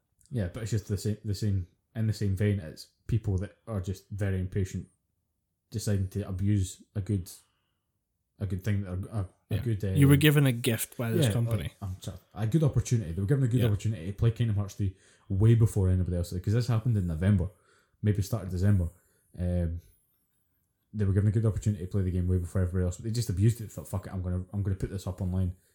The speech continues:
Speaker 1: Everyone's gonna be able to see it." Fair play to Square Enix, they were quick to shut it down.
Speaker 2: Yeah, you gotta be.
Speaker 1: Yeah, they just kinda went, "No, no, no, no, click
Speaker 2: Mm,
Speaker 1: away
Speaker 2: it's your
Speaker 1: on that."
Speaker 2: biggest, most hyped release for the,
Speaker 1: Yeah.
Speaker 2: the next
Speaker 1: It's
Speaker 2: three
Speaker 1: cost-,
Speaker 2: years.
Speaker 1: costing me way too much money 'cause I need to buy two copies. <laughs>
Speaker 2: Okay, why?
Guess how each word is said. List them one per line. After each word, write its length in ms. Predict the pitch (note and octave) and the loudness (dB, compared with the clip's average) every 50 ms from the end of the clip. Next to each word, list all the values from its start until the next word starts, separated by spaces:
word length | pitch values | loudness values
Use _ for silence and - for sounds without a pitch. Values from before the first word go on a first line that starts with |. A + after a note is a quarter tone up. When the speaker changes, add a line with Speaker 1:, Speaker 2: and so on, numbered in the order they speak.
| _ _ - | _ _ -6
Speaker 1:
Everyone's 280 | A2 G2 G#2 G2 F#2 F2 | -4 -2 0 0 0 2
gonna 120 | A2 G#2 | 2 2
be 80 | F#2 F#2+ | 2 0
able 140 | F2+ E2 | 0 -2
to 60 | F#2 - | -4 -4
see 120 | G#2+ F#2 | -4 -4
it." 160 | F2+ - _ _ _ _ _ _ _ - _ _ | -4 -6 _ _ _ _ _ _ _ -20 _ _
Fair 160 | - F3 F3 E3+ | -2 -2 0 0
play 160 | - D#3+ E3 | 0 -2 -4
to 40 | - | -4
Square 240 | - - B2+ C#3 D3+ | -2 0 0 2 2
Enix, 180 | A#2+ G#2 - - | 0 -4 -4 -4
they 80 | A2+ | -4
were 120 | A2 G2 G2 | -4 -4 -6
quick 440 | - - - - - A2+ G2+ - - | -8 -10 -6 -2 -2 -2 -2 -4 -8
to 80 | - | -10
shut 220 | G2 - G2+ F#2 F2+ | -6 -2 -2 -2 -2
it 100 | - - | -4 -6
down. 180 | F#2 E2+ D#2+ - _ _ _ _ _ _ _ _ _ - | -8 -8 -8 -8 _ _ _ _ _ _ _ _ _ -2
Speaker 2:
Yeah, 140 | - C3 C3 | 2 2 4
you 240 | B2 B2 C3 B2+ A#2+ | 4 4 2 2 2
gotta 180 | A#2 G#2+ G2 | 2 0 0
be. 220 | F2+ - F#2 - _ _ _ - | -2 -4 -6 -8 _ _ _ -8
Speaker 1:
Yeah, 160 | - G2 F2 | -6 -4 -2
they 120 | E2+ G2 G2 | 0 0 0
just 200 | G2 A2+ - - | 0 -2 -2 0
kinda 140 | A2+ G2 F2+ | 0 0 0
went, 140 | F2 E2+ | -2 -2
"No, 100 | F#2 G#2+ C3 | -2 0 2
no, 100 | D#3+ F3+ | 2 2
no, 120 | F#3 F3+ | 2 2
no, 300 | F3 D#3+ B2+ B2 C3 - - _ _ _ _ - | 0 0 -2 -4 -4 -8 -12 _ _ _ _ -8
click 200 | - A#2 B2+ B2 | -4 -2 -2 -2
Speaker 2:
Mm, 40 | - - - - | -4 -8 -6 -2
Speaker 1:
away 80 | A2+ | 2
Speaker 2:
it's 80 | - G#2 | 4 6
your 80 | D3 C#3 | 6 6
Speaker 1:
on 60 | - | 6
that." 60 | C#3+ | 6
Speaker 2:
biggest, 280 | C#3+ C3 B2+ - - - | 4 4 4 2 2 4
most 320 | B2 B2+ C3+ B2+ - - | 6 6 6 6 6 4
hyped 240 | - C3+ B2 - - | 0 -2 -2 -2 -2
release 300 | A2 A2 A2 G#2 - - | -2 -2 -2 -2 -4 -4
for 160 | - - A#2+ | -6 -4 -4
the, 80 | G#2 G#2 | -2 -2
Speaker 1:
Yeah. 120 | G#2 G#2+ G#2 - - - D#3 B2 | -2 -2 -2 -6 -10 -6 -2 0
Speaker 2:
the 60 | A2+ | 0
next 420 | A2+ A#2+ - - - - - - - - _ _ _ _ _ - | 0 0 -2 -4 -8 -10 -10 -12 -20 -20 _ _ _ _ _ -16
Speaker 1:
It's 100 | - - | -8 -2
Speaker 2:
three 200 | - C3+ A#2+ A#2+ | 0 2 4 4
Speaker 1:
cost-, 140 | A2 A2 A#2 | 4 4 4
Speaker 2:
years. 280 | A#2+ B2 C#3 D3 - - | 2 2 0 0 0 0
Speaker 1:
costing 320 | A2+ G#2 - - G2+ F2+ | 0 0 0 0 -2 -2
me 80 | E2+ E2+ | -2 -2
way 280 | E2 E2+ F2+ F#2+ F#2 F#2 | -2 -2 0 0 0 0
too 120 | - F2+ | 0 -4
much 220 | F2 E2 - - | -8 -8 -8 -8
money 180 | E2 D#2+ E2 F2 | -8 -6 -6 -6
'cause 120 | - - | -6 -4
I 80 | F#2+ F#2 | -2 -2
need 80 | F#2 C#2 | -2 -2
to 60 | D#2 | -4
buy 120 | F2 E2+ | -6 -6
two 160 | - - F2+ | -6 -6 -8
copies. 280 | - - - - - - _ _ _ _ _ - | -8 -8 -10 -14 -16 -20 _ _ _ _ _ -12
<laughs> 80 | D3 - - - - - - - _ _ _ _ _ _ D4 C4+ - _ _ _ - | -10 -10 -4 0 2 2 0 0 _ _ _ _ _ _ -20 -20 -20 _ _ _ -8
Speaker 2:
Okay, 240 | C3+ - - B2 A#2+ | -4 -2 0 2 2
why? 340 | A#2 G#2 G2 G2 G2+ G#2 | 2 0 0 -2 -2 -4